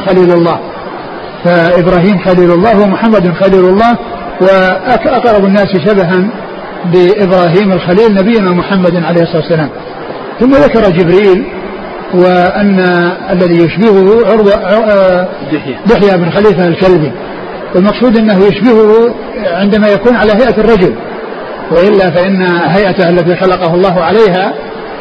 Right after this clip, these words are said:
Speaker 1: هذه خلقة هيئة الملك، أو، أو التي كل ملك له أجنحة،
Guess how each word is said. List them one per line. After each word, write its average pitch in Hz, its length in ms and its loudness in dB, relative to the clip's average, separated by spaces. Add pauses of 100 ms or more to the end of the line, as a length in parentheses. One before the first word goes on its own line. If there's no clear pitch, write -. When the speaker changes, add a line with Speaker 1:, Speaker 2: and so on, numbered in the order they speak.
(140)
Speaker 1:
هذه 196 400 2
خلقة 214 340 2 (420)
هيئة 190 280 0
الملك، 180 460 0 (580)
أو، 185 180 0
أو 214 220 2
التي 180 480 2 (1200)
كل 196 160 2
ملك 190 460 2
له 180 340 2
أجنحة، 185 480 0